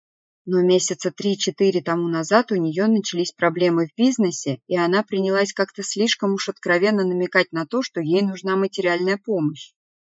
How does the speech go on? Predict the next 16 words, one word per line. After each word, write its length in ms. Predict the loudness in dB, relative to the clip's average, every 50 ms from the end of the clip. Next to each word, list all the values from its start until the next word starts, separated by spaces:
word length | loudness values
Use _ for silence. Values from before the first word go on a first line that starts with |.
| _ _
Я 240 | -2 2 4 4 4
предложил 500 | 4 0 2 4 2 2 4 4 2 4
ей 160 | 4 0 0
свои 240 | 2 4 4 4 4
пенсионные 600 | 4 2 0 0 2 2 4 6 6 6 4 2
сбережения, 840 | 2 -2 0 2 2 0 2 0 -2 -2 0 0 0 -2 -2 -4 _ -8
но 220 | -6 -4 -2 0
она 200 | 0 -2 -2 -2
сказала, 520 | -4 -4 -2 -4 -2 -2 0 0 0 0 -2
что 180 | -4 -2 -2
это 180 | -2 0 0 0
не 140 | 0 0 0
спасет 540 | -2 -4 -4 -4 -4 0 -2 -2 -2 0 -4
ее 200 | -4 -2 -2 -2
от 120 | -2 0
банкротства. 800 | 0 0 0 0 0 0 -2 -2 -2 -4 -10 -16 -12 -14 -14 -14